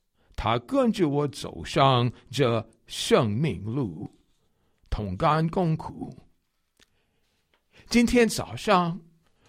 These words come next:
我思考，我是否有什么智慧话可以告诉下一代？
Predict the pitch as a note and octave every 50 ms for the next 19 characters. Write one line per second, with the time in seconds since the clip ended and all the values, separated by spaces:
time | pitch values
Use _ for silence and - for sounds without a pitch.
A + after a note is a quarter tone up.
0 | _ _ - E3 F3 F3+ F3+ F3 F3 - - - - - - - C4+ C4+ B3 -
1 | - - - - - _ _ _ _ _ _ _ _ _ _ _ _ _ _ _
2 | - - G3 G3+ G3 G3 F#3+ - - - - D#4+ D4+ C#4 B3+ - - - A2+ A2
3 | A2+ A#2+ C3 C#3+ D3 C3+ G#2+ F#2+ G2 G2+ G#2+ G2 - - F2 E2 A2 D3 E3 F3
4 | F3+ F3+ - - - C4+ C4 G#3 E3+ - - - C4+ A#3+ F3 B2 A#2+ - - -
5 | - F#3+ D#3+ A2+ G2 F2 D#2 D2+ - _ _ _ _ _ _ _ _ _ _ -
6 | - - - - G2+ G2 G#2 B2 C#3+ C#3+ A#2+ G#2+ A#2 - - - A3 E3 A2+ A2
7 | G#2+ - - G#2 G2+ G2 - - - A3+ - - - G#2+ - B2 A#2+ A2+ - -
8 | D#3 G#2+ G#2+ A2 - A#2+ -